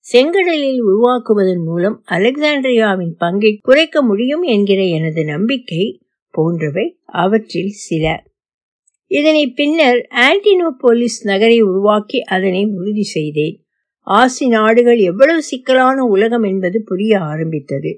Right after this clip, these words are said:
தேசியர்களை முற்றாக அழிப்பதில் வெற்றியடைந்த எங்கள் எளிய திட்டங்கள் மிகவும் வளமான பல்வகையான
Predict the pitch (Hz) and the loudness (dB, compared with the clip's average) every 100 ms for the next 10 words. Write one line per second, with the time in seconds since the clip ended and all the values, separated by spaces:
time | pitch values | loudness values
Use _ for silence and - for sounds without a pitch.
0 | _ _ _ _ 175 202 269 262 311 262 | _ _ _ _ 2 4 4 2 2 2
1 | 240 226 226 208 170 233 254 277 311 233 | 4 4 4 2 -4 0 2 2 2 0
2 | 233 233 226 220 180 175 233 208 202 196 | 0 0 2 0 -2 0 2 2 0 0
3 | 180 170 170 175 160 151 185 254 226 139 | -2 -2 -2 -2 -2 -2 0 2 0 -2
4 | 139 196 208 285 - _ _ _ _ 202 | -6 -4 -4 -8 -12 _ _ _ _ 0
5 | 226 403 403 302 196 175 226 247 277 320 | 2 4 2 0 -2 0 2 2 0 -2
6 | 262 190 175 226 226 240 262 320 | -2 -2 0 0 2 2 2 -2